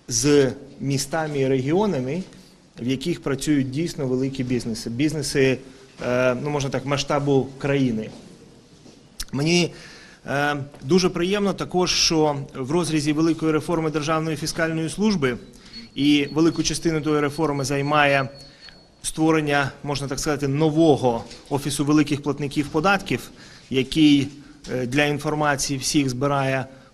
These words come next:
приблизно шістдесят відсотків вже податків в країні. Ми робимо Луцьке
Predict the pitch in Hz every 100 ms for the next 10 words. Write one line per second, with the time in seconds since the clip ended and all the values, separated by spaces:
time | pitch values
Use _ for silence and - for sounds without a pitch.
0 | - 135 135 147 143 127 147 135 139 156
1 | 131 131 - 143 123 135 123 127 131 120
2 | 107 139 135 127 139 - - 151 165 208
3 | 143 123 - - - - - 135 160 185
4 | 185 175 - - - 151 165 160 156 143
5 | 127 - - - - - _ _ - 135
6 | 160 156 - 139